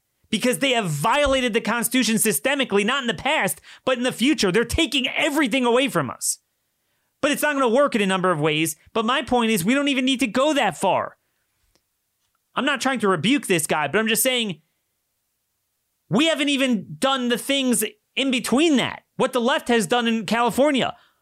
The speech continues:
Why isn't Wyoming a Republi-, a co-, conservative version of, of, of California? It's not. There's two Democrats left in the state Senate.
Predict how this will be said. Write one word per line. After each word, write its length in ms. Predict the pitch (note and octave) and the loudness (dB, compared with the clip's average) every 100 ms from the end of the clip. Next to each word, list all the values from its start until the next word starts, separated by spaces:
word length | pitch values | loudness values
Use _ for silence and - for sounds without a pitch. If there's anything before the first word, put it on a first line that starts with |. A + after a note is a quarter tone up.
| _ _ - | _ _ 0
Why 220 | A#3+ D#4+ | 2 2
isn't 300 | C#4+ C#4+ A3 | 0 0 2
Wyoming 560 | A#3+ B3 C4+ C#4+ A#3+ | 2 2 2 2 2
a 40 | A3 | 2
Republi-, 760 | A3 A3 A#3 B3 A#3+ G3+ G3+ | 2 2 -2 0 0 2 0
a 60 | G3+ | 0
co-, 180 | G3+ G#3 | -2 -2
conservative 480 | G#3 D#3+ C4 A#3+ F3+ | -2 2 2 2 2
version 280 | G#3 E3+ | 2 2
of, 120 | G#3 F3+ | 0 0
of, 220 | F3 E3 | 0 0
of 340 | - E3+ D#3+ | 0 -2 -2
California? 500 | F#3+ G3+ G3+ C4 A#3+ | -2 -2 0 0 0
It's 140 | E3 F3+ | -2 0
not. 340 | C4+ C4 - _ _ _ _ _ _ _ _ _ _ _ _ - | 2 0 -2 _ _ _ _ _ _ _ _ _ _ _ _ -2
There's 160 | D4 - | -2 -2
two 320 | - D#4+ D#4+ | 0 2 4
Democrats 680 | D#4 D#4 C#4+ B3+ A#3 - | 2 0 0 0 0 0
left 240 | B3 A#3+ A3+ | -2 -2 -2
in 60 | |
the 100 | A3+ | -2
state 260 | A3+ B3+ A#3 | 0 0 0
Senate. 400 | C4 B3+ C#3 | -2 -2 -4